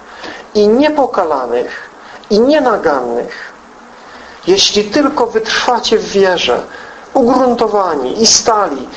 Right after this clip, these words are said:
i nie zachwiejecie się w nadziei opartej na Ewangelii,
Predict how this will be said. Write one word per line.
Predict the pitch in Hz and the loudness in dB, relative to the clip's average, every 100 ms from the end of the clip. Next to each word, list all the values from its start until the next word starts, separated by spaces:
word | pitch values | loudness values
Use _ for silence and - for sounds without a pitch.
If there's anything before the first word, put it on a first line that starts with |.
| - - | -16 -8
i | 214 | 0
nie | 220 277 | 4 4
zachwiejecie | 269 247 - 277 277 269 262 180 | 2 -2 0 4 4 4 2 0
się | - 160 | 2 2
w | |
nadziei | 175 180 208 226 202 190 - - - | 2 2 4 4 4 0 -6 -10 -4
opartej | 170 - - 240 220 - 208 196 | -4 -2 -2 0 -2 0 2 4
na | 196 | 2
Ewangelii, | 180 175 165 151 135 117 - | 2 0 0 2 2 -2 -8